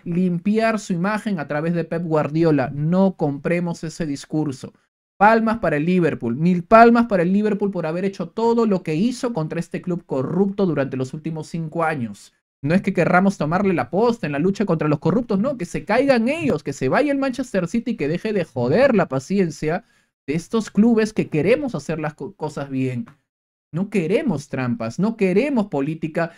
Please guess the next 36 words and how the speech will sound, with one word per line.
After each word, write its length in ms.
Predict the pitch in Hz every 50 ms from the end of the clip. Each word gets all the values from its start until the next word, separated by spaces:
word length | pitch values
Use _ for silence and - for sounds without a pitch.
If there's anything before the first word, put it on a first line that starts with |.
| - - -
eh, 240 | - 156 156 139 165
ya 220 | 156 185 185 190
tan 180 | - 208 214 208
descarada 880 | 208 196 - - - - 147 131 135 185 220 262 277 254 202 165 147 -
en 120 | 143 135
la 60 | 135 131
administración 680 | 131 139 139 143 131 - - 135 127 - 151 143 147
del 140 | 139 131 127
fútbol. 480 | - - 147 135 131 127 117 113 -
Porque 200 | - 123 - 190
una 160 | 240 320 311
cosa 200 | 311 294 - -
es 40 | 294
que 80 | - -
exista 300 | - - 226 233 - 254
la 120 | 233 196
política 440 | 196 175 151 180 220 233 254 233 202
y 20 |
que 100 | 196 139
siempre 300 | 131 - 196 202 202 208
esté 240 | 196 196 - - 196
metida 360 | 196 202 180 196 208 214 214
con 120 | 208 190 160
el 100 | 139 139
fútbol, 300 | - 196 196 208 202 190
y 60 | 175
otra 180 | 180 - 208 196
cosa 180 | 202 196 233
es 120 | 214 - -
que 100 | 185 151
la 180 | 147 143 143
política 500 | - 151 151 185 196 - 240 196 - 180
ya 260 | 160 151 170 196 220
domine 480 | 208 202 175 156 160 185 226 233 240 233
por 240 | - - 170 - -
completo 560 | - 131 127 123 - 202 202 202 226 226